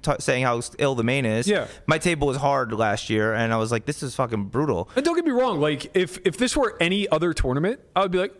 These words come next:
Speaker 2: "This is a pretty good table draw." Like, sure, I'm, uh, I'm around people who clearly study some and have an idea of what they're doing,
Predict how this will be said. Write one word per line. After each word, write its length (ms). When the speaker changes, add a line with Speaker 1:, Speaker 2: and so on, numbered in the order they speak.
Speaker 2:
"This 100
is 60
a 40
pretty 180
good 100
table 220
draw." 260
Like, 180
sure, 580
I'm, 320
uh, 120
I'm 140
around 400
people 260
who 100
clearly 600
study 400
some 340
and 100
have 200
an 60
idea 280
of 80
what 120
they're 100
doing, 340